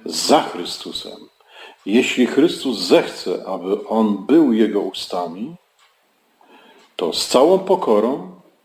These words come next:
ale też z całą stanowczością i z całą determinacją i z tym niesamowitym namaszczeniem staje się ustami swojego Zbawiciela.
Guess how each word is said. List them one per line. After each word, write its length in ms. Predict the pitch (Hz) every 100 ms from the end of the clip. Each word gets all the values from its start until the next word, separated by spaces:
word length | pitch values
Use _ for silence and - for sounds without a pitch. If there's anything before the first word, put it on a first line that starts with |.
| _ _ _
ale 220 | - 90 95
też 260 | 104 -
z 120 | -
całą 300 | - 117 117
stanowczością 1120 | 107 - 117 131 131 - 143 - - 151 180 185 - _ _ _ _ _ - - _ -
i 160 | 92
z 120 | - -
całą 360 | 117 117 117
determinacją 1200 | 104 - 135 143 165 156 165 156 104 - - 113 117
i 180 | - 170
z 140 | - -
tym 300 | 135 131 135
niesamowitym 1120 | 175 190 - 139 127 113 110 - 120 113 110
namaszczeniem 1160 | 120 143 139 135 - - 143 131 90 92 127 165 - _ _ _ _ _ _ _ _ _ _ _ _ _ _ _
staje 420 | - - 104 131
się 160 | 127 92
ustami 540 | 92 - - 87 90
swojego 400 | 92 - 92 95
Zbawiciela. 680 | 107 - 110 - - - 85